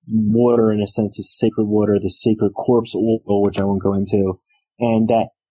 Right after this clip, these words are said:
these objects and the housing of them, the protecting of them, the decorating of them, really articulates many of these stories and these,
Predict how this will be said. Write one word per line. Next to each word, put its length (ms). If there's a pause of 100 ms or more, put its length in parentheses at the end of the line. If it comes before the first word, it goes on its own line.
these 220
objects 640
and 340
the 260
housing 500
of 100
them, 200
the 100
protecting 600
of 120
them, 200
the 140
decorating 680
of 140
them, 400 (440)
really 600 (920)
articulates 800
many 280
of 120
these 200
stories 360
and 100
these, 220